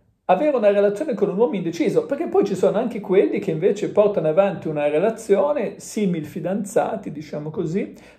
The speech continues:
ma non, non da anni, ci sono persone anche da dieci, quindici, <laughs> venti anni, <laughs> per dire, no? O un anno, due, tre, ma senza, diciamo, volersi impegnare.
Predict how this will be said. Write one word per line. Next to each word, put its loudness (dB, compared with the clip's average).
ma 0
non, -2
non -2
da 4
anni, -4
ci -4
sono 2
persone 2
anche 0
da 4
dieci, -2
quindici, -2
<laughs> -2
venti 4
anni, 0
<laughs> -6
per 2
dire, 0
no? -2
O 6
un 2
anno, 0
due, 4
tre, 2
ma 0
senza, -2
diciamo, -4
volersi 2
impegnare. -10